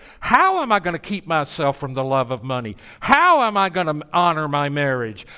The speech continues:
How am I going to entertain strangers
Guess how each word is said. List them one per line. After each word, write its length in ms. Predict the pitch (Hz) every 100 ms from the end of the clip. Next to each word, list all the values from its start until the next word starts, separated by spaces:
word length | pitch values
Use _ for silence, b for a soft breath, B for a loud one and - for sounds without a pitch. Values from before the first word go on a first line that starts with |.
| B
How 520 | - 247 339 359 277
am 120 | 208
I 140 | 190 175
going 420 | 175 165 156 147
to 240 | 147 143
entertain 480 | 151 160 143 165 151
strangers 560 | - 170 156 139 131